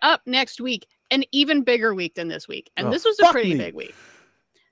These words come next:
Speaker 2: Oh.
Speaker 1: Let's talk about people we've mentioned during the show that will be appearing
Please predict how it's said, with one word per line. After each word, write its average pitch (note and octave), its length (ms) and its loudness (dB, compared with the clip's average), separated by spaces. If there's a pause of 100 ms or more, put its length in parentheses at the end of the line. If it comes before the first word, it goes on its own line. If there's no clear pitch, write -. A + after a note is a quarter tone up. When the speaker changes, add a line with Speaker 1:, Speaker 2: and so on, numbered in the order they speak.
Speaker 2:
Oh. G3 80 -2
Speaker 1:
Let's E4 200 0
talk E4+ 200 0
about C#4+ 260 -2
people E4+ 300 0
we've C#4+ 160 -6
mentioned C4 400 -8
during C4 260 -2
the G4+ 80 -4
show G#3 400 -2 (160)
that A3 140 -4
will B3 100 -4
be A#3+ 140 -2
appearing G#3 480 -4